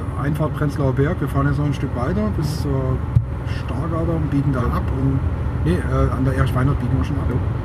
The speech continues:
Speaker 1: Und da parken wir die Karre dann irgendwo.
Speaker 2: Weil ich auch schön finde, kann man sich heute überhaupt nicht mehr vorstellen, dass ein Auto eine Öldruckanzeige hat. Also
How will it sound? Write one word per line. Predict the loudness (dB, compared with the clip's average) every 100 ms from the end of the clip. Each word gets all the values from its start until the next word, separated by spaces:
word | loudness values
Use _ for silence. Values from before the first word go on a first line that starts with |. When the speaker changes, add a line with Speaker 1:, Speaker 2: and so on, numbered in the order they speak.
| -2 -2 -2 -2 -2 -4 -4 -4 -4 -4 -4 -2
Speaker 1:
Und | -2
da | -2 -4
parken | -2 0
wir |
die | 0
Karre | 0 0 0
dann | -2
irgendwo. | -2 -2 -2 -2 -4 -4 -4 -6 -4
Speaker 2:
Weil | -2
ich | 0
auch | -2
schön | -2 -2
finde, | 4 4 4 -2 -2 -4 -4 -4 -4 -2
kann | 0
man | 2
sich | 2
heute | 2
überhaupt | 2 4
nicht | 4
mehr |
vorstellen, | 2 -2 2 2
dass | 2
ein | -2
Auto | -2 2
eine | 2
Öldruckanzeige | 4 2 2 0 0 0 0
hat. | 0 -2 -4 -4 -4 -4 -4 -4 -4 -4 -2
Also | 0 2 0